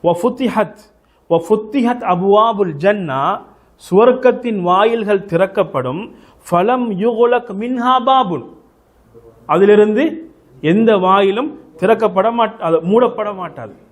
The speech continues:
மூடப்பட மாட்டாது. அப்ப சுவர்க்கத்தின் வாயில்கள் திறக்கப்படும் இல்லையா? அதுல எந்த ஒரு வாயிலும் என்ன செய்யப்பட மாட்டாது? மூடப்பட மாட்டாது. வயுனாதி முனாதின், ஒரு அழைப்பாளி அழைப்பாரு.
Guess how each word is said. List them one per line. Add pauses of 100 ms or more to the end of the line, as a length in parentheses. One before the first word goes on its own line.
(1040)
மூடப்பட
மாட்டாது. (460)
அப்ப (100)
சுவர்க்கத்தின்
வாயில்கள்
திறக்கப்படும் (640)
இல்லையா? (420)
அதுல
எந்த
ஒரு
வாயிலும்
என்ன
செய்யப்பட
மாட்டாது? (340)
மூடப்பட
மாட்டாது. (960)
வயுனாதி (120)
முனாதின், (1200)
ஒரு
அழைப்பாளி
அழைப்பாரு.